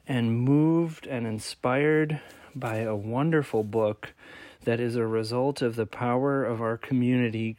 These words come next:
to connect and share around inspiring works of fiction that push the boundaries, uh, yet again, of what it is that the novel tries to achieve.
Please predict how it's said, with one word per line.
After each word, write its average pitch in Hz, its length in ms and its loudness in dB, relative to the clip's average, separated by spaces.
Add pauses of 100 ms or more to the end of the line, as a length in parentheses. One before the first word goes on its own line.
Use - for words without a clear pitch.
to 117 160 -6
connect 113 640 -4
and 120 200 -6
share 117 840 0
around 117 580 -2
inspiring 120 840 -2
works 120 340 -4
of 107 120 -8
fiction 117 520 -4
that 107 200 -6
push - 300 -2
the - 100 -4
boundaries, 113 960 0 (480)
uh, 110 420 -2 (100)
yet 120 280 2
again, 123 720 0
of 113 240 -4
what 120 220 2
it 131 120 0
is 123 220 2
that 117 160 -10
the 113 80 -4
novel 120 400 0
tries 120 340 -2
to - 140 -4
achieve. 113 600 -2